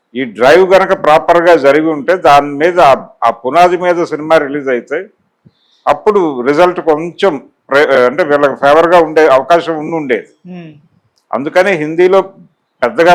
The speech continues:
Speaker 1: పెర్ఫామ్ చేయట్లేదు ఈ సినిమా. ఇంకా తెలుగులోనే తడబాటుతో నడుస్తోంది, హిందీలో ఇంకా డౌన్లోనే ఉంది, రైజ్ అవుతుందని అంటున్నారు.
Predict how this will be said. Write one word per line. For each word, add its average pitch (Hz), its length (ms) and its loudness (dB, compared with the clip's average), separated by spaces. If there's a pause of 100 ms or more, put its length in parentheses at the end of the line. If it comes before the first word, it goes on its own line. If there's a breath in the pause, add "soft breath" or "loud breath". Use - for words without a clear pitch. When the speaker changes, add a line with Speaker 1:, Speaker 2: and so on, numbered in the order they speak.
(120)
Speaker 1:
పెర్ఫామ్ 170 380 2
చేయట్లేదు 143 400 0
ఈ - 100 -12
సినిమా. 143 220 -4 (100)
ఇంకా 120 180 -2 (720)
తెలుగులోనే 170 480 0 (100)
తడబాటుతో 165 520 2 (120)
నడుస్తోంది, 123 580 -4 (1300)
హిందీలో 175 440 2 (520)
ఇంకా 131 200 -2 (140)
డౌన్లోనే 165 500 2 (120)
ఉంది, 160 180 -2 (100)
రైజ్ 156 300 2
అవుతుందని 160 500 0
అంటున్నారు. 143 480 0